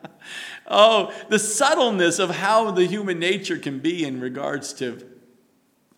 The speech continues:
thinking more highly of themselves based on power and size and prominence and name. That's not how God works. God orders things according to his wisdom,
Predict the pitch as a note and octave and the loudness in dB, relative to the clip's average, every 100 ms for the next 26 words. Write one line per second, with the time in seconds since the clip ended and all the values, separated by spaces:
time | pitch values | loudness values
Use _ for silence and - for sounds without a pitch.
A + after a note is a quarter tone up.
0 | _ _ _ _ _ _ _ _ _ A#3 | _ _ _ _ _ _ _ _ _ -8
1 | A#3+ A#3 F#3+ F3+ E3 - D#3+ F3+ E3 C#3+ | -6 -4 0 0 0 -2 -2 -2 -4 -6
2 | B2+ B2 - - C#3+ C3+ B2 A#2 G#2 A#2 | -6 -8 -10 -6 -2 -2 -2 -8 -16 -12
3 | A#2+ A#2 B2 A2 G#2+ - _ _ _ _ | -12 -12 -14 -14 -16 -18 _ _ _ _
4 | _ _ _ _ _ _ _ _ - C#3+ | _ _ _ _ _ _ _ _ -10 -6
5 | C3 A#2+ G#2+ G#2+ F#2+ F#2+ - _ - - | -4 -6 -8 -12 -14 -18 -20 _ -12 -8
6 | A#2+ G#2+ G#2 G2 G2 F2+ - _ _ _ | -8 -8 -10 -12 -14 -20 -20 _ _ _
7 | _ _ _ B2 G#2+ G#2 F#2+ F#2+ - G2+ | _ _ _ -6 -6 -8 -12 -14 -14 -14
8 | G2+ G2+ F#2+ - - _ _ _ _ _ | -14 -14 -16 -18 -20 _ _ _ _ _
9 | _ _ _ - F3+ B3+ B3+ G#3 F3+ F#3+ | _ _ _ -12 -8 -6 -6 -6 -6 -6
10 | C#4+ - - - _ _ - - - C#3 | -10 -12 -20 -20 _ _ -20 -20 -6 0
11 | D#3+ G3 C4+ D4 - E3+ F3 F#3+ G#3+ - | 2 2 0 -4 -2 2 2 0 -2 -6
12 | - D#3 D#3+ D#3 D#3 D#3+ D3 C#3+ C#3+ C3+ | -4 -4 -4 -6 -8 -4 -2 -2 -2 -6
13 | B2+ C3+ C3 B2+ B2+ A#2 A2+ A#2 G#2+ A#2 | -8 -4 -2 -2 -4 -8 -6 -6 -8 -10
14 | A2 G#2+ | -12 -14